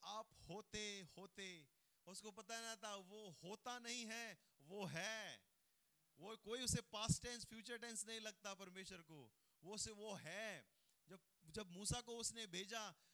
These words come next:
फेरो के पास में, उसने उसे कहा कि उसको बताओ मैं कौन हूँ, "मैं जो हूँ, मैं हूँ।" हालेलुया, मैं हूँ। और यीशु वहाँ खड़ा था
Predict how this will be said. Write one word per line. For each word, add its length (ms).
फेरो 240
के 140
पास 300
में, 100
उसने 280
उसे 200
कहा 280
कि 100
उसको 240
बताओ 600
मैं 160
कौन 280
हूँ, 180
"मैं 420
जो 220
हूँ, 580
मैं 200
हूँ।" 540
हालेलुया, 720
मैं 260
हूँ। 520
और 100
यीशु 320
वहाँ 180
खड़ा 280
था 360